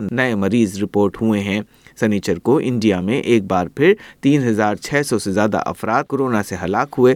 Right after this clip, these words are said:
بھارتی زیر انتظام کشمیر میں رات کے وقت کورونا کرفیو کا نفاذ کیا گیا ہے جو جموں و کشمیر کے تمام بیس اضلاع میں نافذ رہے گا۔ پاکستانی زیر انتظام کشمیر میں مزید ایک سو دس افراد میں کورونا کی تشخیص ہوئی ہے۔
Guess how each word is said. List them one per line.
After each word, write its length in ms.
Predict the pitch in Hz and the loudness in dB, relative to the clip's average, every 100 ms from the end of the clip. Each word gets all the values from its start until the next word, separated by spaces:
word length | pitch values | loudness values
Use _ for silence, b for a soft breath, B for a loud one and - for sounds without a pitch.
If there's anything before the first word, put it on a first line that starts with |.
| B | B
بھارتی 380 | 110 113 110 120 | -2 0 2 0
زیر 200 | 104 98 | 2 0
انتظام 380 | 98 98 104 101 | -2 -2 -2 -2
کشمیر 380 | 87 110 127 | -6 -2 0
میں 120 | 151 131 | 2 2
رات 260 | 101 110 | 2 0
کے 100 | 92 | -4
وقت 220 | 87 135 | -2 -2
کورونا 340 | 127 101 101 104 | 0 0 0 -2
کرفیو 360 | 95 - 117 | -4 -2 -2
کا 120 | 107 90 | 0 -4
نفاذ 480 | 90 - 113 139 | -4 -2 0 0
کیا 320 | - 117 131 139 | -4 0 0 2
گیا 280 | 147 151 | 2 2
ہے 160 | 156 156 - | 2 0 -2
جو 300 | 120 123 101 113 | 2 4 4 2
جموں 300 | 120 123 113 | 0 2 0
و 40 | |
کشمیر 440 | - 95 - 139 120 | -2 -4 0 0 0
کے 180 | - 107 | 0 0
تمام 460 | 110 127 120 101 95 | 0 2 2 0 2
بیس 280 | 127 131 107 | 4 4 2
اضلاع 380 | 117 117 127 98 | 0 2 2 2
میں 180 | 92 110 B B | -2 -6 B B
نافذ 460 | 113 107 - 101 98 | -2 0 0 -2 0
رہے 260 | 107 104 | -2 0
گا۔ 180 | 101 95 - b b | 0 -2 -4 b b
پاکستانی 580 | 104 104 104 110 104 107 | -6 -4 -4 -2 2 2
زیر 200 | 98 98 | 4 2
انتظام 360 | 95 98 104 104 | 0 0 -2 0
کشمیر 380 | 95 113 135 | -2 0 2
میں 100 | 151 | 2
مزید 360 | 123 104 113 107 | 2 2 2 2
ایک 200 | 98 95 | 0 -2
سو 120 | 101 | -2
دس 280 | 90 127 135 | 0 0 -2
افراد 360 | - - 101 95 | -6 -4 -2 0
میں 160 | 104 | 0
کورونا 360 | 104 113 110 101 | 2 2 2 0
کی 140 | - | -2
تشخیص 500 | - 92 - 117 110 - | -4 -4 0 0 0 0
ہوئی 220 | 123 120 | 2 2
ہے۔ 160 | 120 | 0